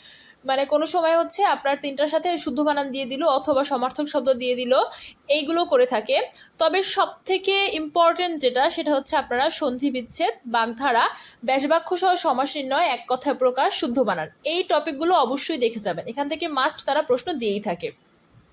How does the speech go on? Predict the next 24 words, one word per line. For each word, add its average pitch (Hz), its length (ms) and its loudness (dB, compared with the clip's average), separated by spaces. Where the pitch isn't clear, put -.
আর 311 160 0
হ্যাঁ, 320 300 2
এগুলো 294 260 2
হচ্ছে 370 220 0
আপনারা 302 320 2
ক্লাস 311 340 0
নাইন 254 240 0
টেনের 339 260 -2
যে 330 100 -2
বই 247 240 4
আছে 370 340 2
সেই 339 180 0
বইটা 269 320 2
ভালোভাবে 277 420 2
পড়বেন, 254 340 2
কারণ 311 160 0
এখান 294 200 0
থেকে 302 140 0
কিন্তু 311 220 -2
অনেক 262 300 -2
প্রশ্নই 294 320 -2
তারা 269 200 2
দিয়ে 226 200 0
থাকে। 240 380 0